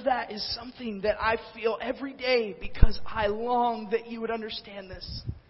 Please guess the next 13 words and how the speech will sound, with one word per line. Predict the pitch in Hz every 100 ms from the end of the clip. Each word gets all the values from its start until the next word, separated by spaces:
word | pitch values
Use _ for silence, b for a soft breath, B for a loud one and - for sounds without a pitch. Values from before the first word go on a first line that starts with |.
| - - - - _ _ - -
And | 226
I | 233
don't | 285 233
want | 247
that | 247 254
to |
be | 220 226
limited | 233 254 254 247 -
by | 220
time | 208 - 269 254 254 -
frames | 254 247 240 214
or | 185
schedules. | - - 302 277 - 262 247 233 - -